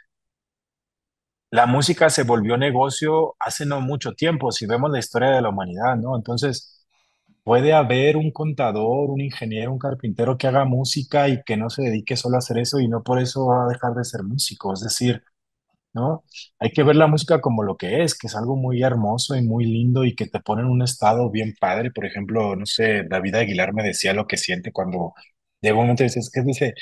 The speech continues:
Después de siete horas de estar componiendo una canción, entras en un lugar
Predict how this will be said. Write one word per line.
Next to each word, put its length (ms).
Después 460
de 260
siete 300
horas 220
de 80
estar 380
componiendo 400
una 80
canción, 380
entras 320
en 140
un 260
lugar 580